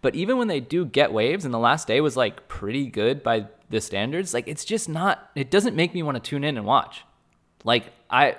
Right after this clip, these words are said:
I was never drawn to watch heats, you know, because I thought that the performance was gonna be amazing. There were some matchups that I needed to see because of the narrative was there, you know, but they need to find somewhere that is gonna, like, produce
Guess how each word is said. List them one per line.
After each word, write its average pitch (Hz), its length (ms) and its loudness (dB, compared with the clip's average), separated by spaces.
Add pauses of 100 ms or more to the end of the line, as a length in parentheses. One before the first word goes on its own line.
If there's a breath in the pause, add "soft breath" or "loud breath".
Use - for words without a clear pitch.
(140)
I 127 120 8
was 147 140 4
never 165 380 2
drawn 127 520 2
to 127 120 -8
watch 107 420 2
heats, - 560 -8
you 120 140 -4
know, 110 140 0
because 113 280 -4
I 107 120 0
thought - 260 4
that 107 200 -8
the 101 120 0
performance 107 560 -4
was 101 140 -10
gonna 101 120 -6
be 101 60 -4
amazing. 95 300 -6
There 110 100 -2
were 113 80 2
some 123 240 -6 (300 loud breath)
matchups 123 460 0
that 117 120 2
I 110 80 2
needed 110 300 -4
to 113 80 -6
see 110 300 -2
because 104 320 -6
of 98 180 -12
the 107 80 -4
narrative 107 480 0
was 101 180 -4
there, 95 240 -2
you 104 160 -6
know, 104 140 -2
but - 240 -4
they 151 120 -8
need 160 360 -6
to 117 80 -10
find 143 440 -12
somewhere 131 500 -2
that 107 120 0
is 107 140 -4
gonna, 117 200 -6
like, 107 220 -6
produce 117 520 -6